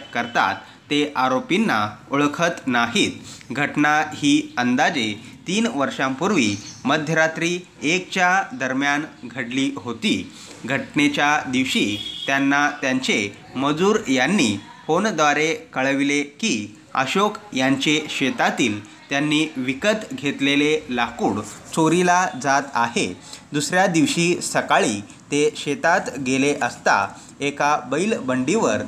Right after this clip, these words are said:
तीन चार लाकडे ठेवली होती. त्यावेळी तेथे अशोक हजर होते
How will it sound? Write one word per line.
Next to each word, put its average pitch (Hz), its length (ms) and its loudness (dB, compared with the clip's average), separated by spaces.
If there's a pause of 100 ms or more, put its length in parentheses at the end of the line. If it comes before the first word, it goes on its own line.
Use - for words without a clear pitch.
(280)
तीन 190 200 4
चार - 440 2
लाकडे 127 560 0 (340)
ठेवली 165 440 4
होती. 131 560 0 (240)
त्यावेळी 135 560 4 (280)
तेथे 147 540 2 (140)
अशोक 190 480 0 (120)
हजर 143 480 4
होते 127 580 0